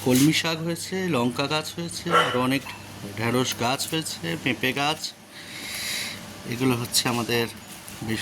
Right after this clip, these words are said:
কিছু ঝিঙে গাছ হয়েছে, এখানে অনেকগুলো লঙ্কা গাছ, নিচে পালং শাকও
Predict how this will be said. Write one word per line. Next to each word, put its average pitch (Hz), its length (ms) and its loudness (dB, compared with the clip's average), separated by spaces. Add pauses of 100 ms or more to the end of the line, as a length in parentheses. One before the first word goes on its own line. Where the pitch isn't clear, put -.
কিছু - 320 0 (1600)
ঝিঙে 131 300 6
গাছ 143 200 0 (100)
হয়েছে, 160 320 2 (1900)
এখানে 123 380 4 (400)
অনেকগুলো 156 480 4 (100)
লঙ্কা 127 300 2
গাছ, 143 260 0 (360)
নিচে 123 300 -6
পালং 113 220 0 (140)
শাকও 127 300 2